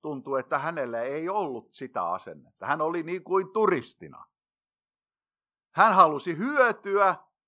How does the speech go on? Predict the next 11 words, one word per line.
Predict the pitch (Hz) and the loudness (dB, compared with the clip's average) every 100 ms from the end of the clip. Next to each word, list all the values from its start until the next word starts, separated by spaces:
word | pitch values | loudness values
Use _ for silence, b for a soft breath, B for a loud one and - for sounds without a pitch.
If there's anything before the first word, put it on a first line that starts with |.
| _ _ | _ _
hakea | 196 247 190 135 | 8 8 8 0
nautintoa, | 127 208 240 190 170 165 131 160 160 151 - _ _ _ _ _ _ | 6 6 6 0 -6 -8 -2 2 2 0 -8 _ _ _ _ _ _
etsiä | 208 254 - 160 123 | -2 -2 -2 -2 -2
suosiota | 113 - 240 254 196 - 160 147 - 139 120 _ _ _ _ _ _ _ _ _ _ _ _ _ _ _ _ _ _ _ _ | -2 -6 4 4 4 0 -2 -2 2 0 0 _ _ _ _ _ _ _ _ _ _ _ _ _ _ _ _ _ _ _ _
ja | 98 95 | -12 0
valtaa | 160 247 220 208 180 | 4 4 2 0 0
kenties, | 165 170 151 139 143 131 - _ _ _ _ _ _ _ _ _ _ _ _ | 0 -4 -10 -10 -10 -10 -10 _ _ _ _ _ _ _ _ _ _ _ _
mutta | 127 123 _ 131 117 98 _ _ _ _ | -14 -14 _ 0 0 -2 _ _ _ _
taivaan | 120 127 120 104 92 | -2 -2 0 -2 0
valtakunnan | 98 95 87 90 87 | -2 -4 -14 -16 -14
periaatteet | - 104 92 80 76 - 73 71 | -12 -12 -12 -16 -18 -20 -20 -20